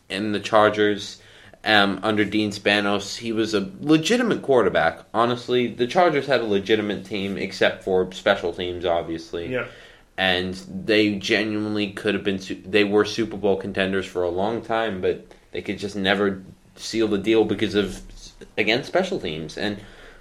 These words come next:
Speaker 1: it, it's bad for Rivers because he come, he becomes yet another legendary Chargers quarterback to never win a ring, including guys like Moon and Fouts.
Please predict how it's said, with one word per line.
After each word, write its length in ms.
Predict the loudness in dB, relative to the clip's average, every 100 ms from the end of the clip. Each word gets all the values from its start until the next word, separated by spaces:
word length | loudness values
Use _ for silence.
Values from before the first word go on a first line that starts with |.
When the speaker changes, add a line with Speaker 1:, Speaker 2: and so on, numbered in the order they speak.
| -20 -20 -20 -14 2
Speaker 1:
it, 320 | 2 2 -6 -6
it's 240 | -4 -4
bad 400 | 6 10 12 10
for 280 | 6 4 4
Rivers 440 | 6 6 8 4
because 360 | 2 0 2 0
he 140 | -2
come, 400 | 0 2 2 0 -8 -2
he 120 | 0
becomes 460 | 2 2 2 2 2
yet 300 | 8 8 8
another 400 | 4 4 4 6
legendary 640 | 6 4 2 4 4 2
Chargers 580 | 2 2 4 2 -2 -4
quarterback 680 | -2 2 4 4 4 2 -6
to 120 | -8
never 340 | -2 -2 0
win 220 | -2 -2
a 80 | -4
ring, 380 | -4 -4 -4 -10 -18 -20 -16
including 500 | -10 -8 -2 -2 0
guys 320 | 4 6 6
like 160 | 2 0
Moon 480 | 0 0 0 0 -2
and 160 | -4
Fouts. 680 | -2 4 6 6 0 -12 -14